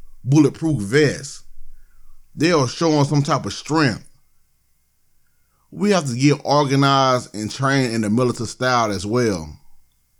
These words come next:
Myself and a group of brothers are trying to establish a type of community guard in my area.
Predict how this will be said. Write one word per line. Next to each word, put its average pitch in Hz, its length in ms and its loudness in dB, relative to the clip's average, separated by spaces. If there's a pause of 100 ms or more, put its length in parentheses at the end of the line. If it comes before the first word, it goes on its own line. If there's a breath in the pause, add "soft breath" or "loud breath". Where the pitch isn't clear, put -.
(1040)
Myself 143 680 0
and 123 120 0
a 117 60 0
group 135 240 0
of 92 100 -4
brothers 131 340 2
are 113 80 -4
trying 127 300 0
to 107 60 -2
establish 117 420 -2
a 92 100 -4
type 127 260 -4
of 104 80 -10
community 107 440 2
guard 120 480 0
in 107 80 -2
my 131 220 0
area. 85 360 -6